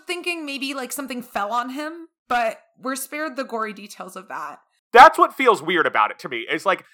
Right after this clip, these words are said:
Speaker 2: yes, like, the camera goes on a tilt. We see, like, they hold hands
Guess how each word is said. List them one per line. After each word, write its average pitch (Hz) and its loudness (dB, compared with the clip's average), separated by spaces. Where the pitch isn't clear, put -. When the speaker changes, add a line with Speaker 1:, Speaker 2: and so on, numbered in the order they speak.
Speaker 2:
yes, 254 4
like, 214 2
the 208 -4
camera 254 6
goes 208 8
on 190 4
a 160 -2
tilt. - -4
We 214 -4
see, 226 -10
like, 196 2
they 190 -2
hold 214 0
hands 185 0